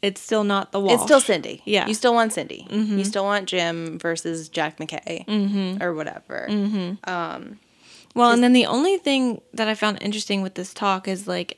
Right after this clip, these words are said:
Speaker 1: I was kind of surprised that Cindy went to the whole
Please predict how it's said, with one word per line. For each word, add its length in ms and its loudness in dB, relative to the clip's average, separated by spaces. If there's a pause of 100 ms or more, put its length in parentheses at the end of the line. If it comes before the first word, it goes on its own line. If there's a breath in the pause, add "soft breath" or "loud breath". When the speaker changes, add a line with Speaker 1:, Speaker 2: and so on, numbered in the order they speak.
Speaker 1:
I 120 4
was 160 4
kind 340 0
of 140 2
surprised 760 -6 (360 soft breath)
that 160 -2
Cindy 360 2
went 260 0
to 120 -2
the 100 0
whole 400 0